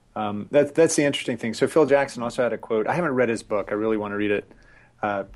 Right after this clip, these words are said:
but I saw this quote, and it basically, I, I might, I don't think I'll get it wrong. It basically said, "I never motivated my team.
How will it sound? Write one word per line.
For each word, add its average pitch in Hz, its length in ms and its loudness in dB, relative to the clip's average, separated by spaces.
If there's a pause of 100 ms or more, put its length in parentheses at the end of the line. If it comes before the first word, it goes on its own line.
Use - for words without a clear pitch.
(100)
but 113 220 2 (420)
I 113 80 0
saw 120 220 4
this 107 180 -2
quote, 120 420 2 (760)
and 123 80 0
it 104 100 -4
basically, 127 560 2
I, 113 220 4
I 113 40 2
might, 117 240 0
I 92 60 -4
don't 110 240 0
think 107 100 -4
I'll 104 100 0
get 98 100 0
it 101 60 -4
wrong. 104 220 -2
It 95 140 -4
basically 147 460 2
said, 107 640 4 (1120)
"I 127 100 2
never 127 340 4
motivated 113 680 0 (320)
my 107 160 -4
team. 165 480 -2